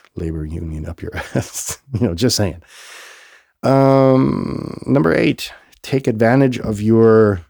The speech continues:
commute. Uh, and a lot of you commuters and commuteresses are taking advantage of that by listening to podcasts. Hey, kudos. 'Cause I had one girl,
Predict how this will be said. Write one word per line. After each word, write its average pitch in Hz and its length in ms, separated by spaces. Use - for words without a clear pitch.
commute. 98 520
Uh, 92 680
and 123 280
a 117 60
lot 113 200
of 127 80
you 127 380
commuters 127 960
and 110 240
commuteresses 120 1200
are 104 420
taking 110 420
advantage 120 400
of 117 100
that 110 180
by 110 140
listening 113 360
to 110 80
podcasts. 107 560
Hey, 123 180
kudos. 110 460
'Cause 107 120
I 98 80
had 98 180
one 104 420
girl, 101 540